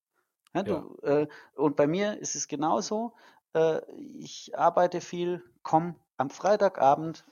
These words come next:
Speaker 1: äh, mal zum Spielen, zwei, drei Stunden, ähm, und denk mir, ich möchte gerne mehr spielen, was natürlich nicht geht, ja, mit Familie und Arbeit. Ähm, und insofern,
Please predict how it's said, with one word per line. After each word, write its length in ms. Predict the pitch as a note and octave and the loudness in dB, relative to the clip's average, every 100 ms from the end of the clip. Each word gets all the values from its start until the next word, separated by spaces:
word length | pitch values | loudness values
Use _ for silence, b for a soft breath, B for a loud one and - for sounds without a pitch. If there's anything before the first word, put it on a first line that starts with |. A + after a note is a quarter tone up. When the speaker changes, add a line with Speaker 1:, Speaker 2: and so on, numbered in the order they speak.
| _ - | _ -4
Speaker 1:
äh, 200 | C#3 - | -4 -2
mal 240 | C#3 C#3 | 0 0
zum 160 | C#3 C3 | -2 -8
Spielen, 480 | - F3 G#3 A3+ A3 | -8 -6 -4 -4 -8
zwei, 280 | - C#3 D#3 | 2 4 4
drei 260 | - C#3 | 4 2
Stunden, 580 | B2 - F#3 G3 A#3+ B3+ B B B B | 2 -6 -6 -2 -4 -4 B B B B
ähm, 340 | - D#3+ F3+ F3+ B B | 4 4 2 -6 B B
und 200 | - D#3+ D3 | -4 0 2
denk 220 | D3+ F3 | 0 0
mir, 240 | E3+ F3 | 0 0
ich 140 | - C3 | -4 -6
möchte 300 | B2+ - C#3 | -6 -6 0
gerne 460 | B2 B2 C#3 C#3 _ _ _ | 2 2 0 -4 _ _ _
mehr 460 | C#3+ C#3 A#2+ A#2+ - | -2 0 4 4 4
spielen, 440 | - - D3+ G3 D3 | -4 -6 -4 2 2
was 160 | - | 2
natürlich 400 | C3 - C#3 B2 | -4 -4 -6 -4
nicht 200 | C3+ - | -8 -6
geht, 340 | C3 G3+ - - | -4 -4 -6 -8
ja, 160 | D#3+ G#3+ | -8 -6
mit 200 | - - | -10 -8
Familie 460 | D3+ C#3+ D3 D#3 | -8 -6 -6 -6
und 120 | C#3+ B2+ | -6 -4
Arbeit. 340 | C3+ C#3 C#3+ B B B B | -4 -4 -8 B B B B
Ähm, 320 | C#3 C#3 D3 b b b _ | 6 6 4 b b b _
und 460 | D3+ D3 D3+ D3+ | 8 8 6 -2
insofern, 680 | - C#3 B2 A2 D3 E3+ F#3+ | -4 -4 -4 -2 0 0 -2